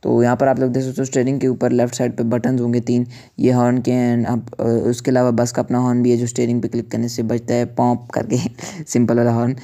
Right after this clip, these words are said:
And गाइस आप लोग देख सकते हो यहाँ पर काफ़ी सारे ऑप्शन हैं, जैसे कि बंदा भी गाड़ी से, बस से उतरता है। And इसके अलावा आप लोग कैमरे, कैमरा का ऑप्शन आप लोगों को देखने को मिल रहा होगा मैप के नीचे राइट साइड में,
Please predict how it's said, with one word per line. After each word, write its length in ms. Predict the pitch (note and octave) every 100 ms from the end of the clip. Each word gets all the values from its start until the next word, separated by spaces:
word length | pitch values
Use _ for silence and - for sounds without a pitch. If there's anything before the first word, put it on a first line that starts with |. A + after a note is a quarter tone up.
| - - -
And 120 | C3
गाइस 160 | B2+ C3
आप 140 | B2+
लोग 120 | B2+ B2
देख 140 | B2+
सकते 200 | B2+ B2
हो 20 |
यहाँ 80 | A#2+
पर 100 | A2+
काफ़ी 300 | - B2+ D3
सारे 280 | - C3+ C3+
ऑप्शन 260 | C3 C3
हैं, 140 | C3+ C3
जैसे 240 | C3+ C3+
कि 80 | C#3
बंदा 300 | B2+ C3 D3
भी 100 | D#3
गाड़ी 200 | C3+ C#3
से, 260 | C#3+ - B2
बस 240 | A#2+ B2+
से 120 | C3
उतरता 300 | B2 C3 C3
है। 60 | B2+ - _ _ -
And 140 | A2+
इसके 180 | A#2 -
अलावा 240 | B2 B2 B2+
आप 120 | A#2+
लोग 220 | A#2 -
कैमरे, 440 | A#2 A#2+ B2 A2 A#2
कैमरा 260 | A#2+ A#2+
का 100 | B2+
ऑप्शन 200 | A#2+ -
आप 160 | B2 G#2
लोगों 120 | A#2+
को 40 | A#2
देखने 220 | A#2+ A#2+
को 80 | A#2+
मिल 140 | B2
रहा 120 | B2
होगा 140 | A#2+ A#2+
मैप 240 | A#2+ A#2+
के 100 | A#2+
नीचे 240 | A#2 A#2
राइट 240 | A2 A#2+ B2+
साइड 240 | - B2
में, 180 | A#2+